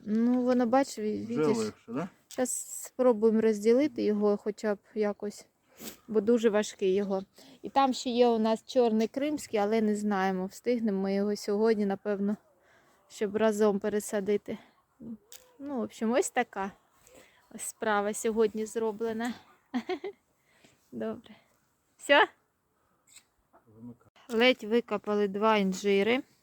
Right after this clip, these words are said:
Speaker 1: Е, чорний кримський і далманський. Ось половина куща забираємо на квартиру.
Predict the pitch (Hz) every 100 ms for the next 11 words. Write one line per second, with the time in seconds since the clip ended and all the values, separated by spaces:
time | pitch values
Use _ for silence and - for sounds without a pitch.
0 | _ _ _ - 196 - 220 202 202 196
1 | 226 269 - 226 196 196 196 185 180 -
2 | - 190 - _ - - _ _ - 208
3 | 196 - 214 214 208 214 202 190 - 196
4 | - 214 202 220 277 - _ - 214 226
5 | 208 220 220 214 214 220 233 - - -
6 | _ _ _ - 233 - 233 - - 240
7 | 233 233